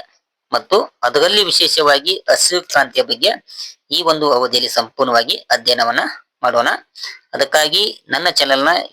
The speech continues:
ನಿಮ್ಗೆ ಇಷ್ಟ ಆದ್ರೆ ಸಬ್ಸ್ಕ್ರೈಬ್ ಮಾಡ್ರಿ, ಪಕ್ಕದಲ್ಲಿರುವಂತ ಬೆಲ್ ಐಕಾನ್ ಕ್ಲಿಕ್ ಮಾಡುವುದರ ಮೂಲಕ ಹಾಗೂ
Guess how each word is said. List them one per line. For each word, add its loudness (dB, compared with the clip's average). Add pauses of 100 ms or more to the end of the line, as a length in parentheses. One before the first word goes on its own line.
(140)
ನಿಮ್ಗೆ -4
ಇಷ್ಟ -2
ಆದ್ರೆ -2
ಸಬ್ಸ್ಕ್ರೈಬ್ -2
ಮಾಡ್ರಿ, 0
ಪಕ್ಕದಲ್ಲಿರುವಂತ -2 (1160)
ಬೆಲ್ -2
ಐಕಾನ್ 0
ಕ್ಲಿಕ್ -6
ಮಾಡುವುದರ 0
ಮೂಲಕ -2 (1900)
ಹಾಗೂ 0